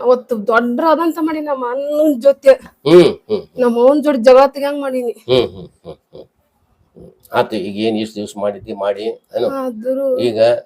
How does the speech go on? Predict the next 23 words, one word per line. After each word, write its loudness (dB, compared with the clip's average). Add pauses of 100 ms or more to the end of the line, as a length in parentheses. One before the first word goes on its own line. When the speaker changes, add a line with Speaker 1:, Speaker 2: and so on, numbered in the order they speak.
Speaker 2:
ಈಗ -12
Speaker 1:
ನಮ್ಮ -2
Speaker 2:
ನಾನ್ 0
ಏನ್ 0
Speaker 1:
ಅಣ್ಣ, -6
ನಮ್ಮ -10
ಅವ್ವ, 2
ನಾನು -8
ಎರಡು -6
ಮಕ್ಳ -10 (200)
ಚಲೋ -2
ಇರ್ಲಿ. 0
Speaker 2:
ಹಾ, 4
ಚಲೋ -4
ಇರ್ಲಿ -6
ಅಂತ -2
ಹೇಳಿ -6
ನಾನು 0
Speaker 1:
ಅಕ್ಕ. 0
Speaker 2:
ಆಶೀರ್ವಾದ -8
ಮಾಡ್ತೀನಿ. -8
Speaker 1:
ಹ್ಮ್. -12
Speaker 2:
ಏನು, -4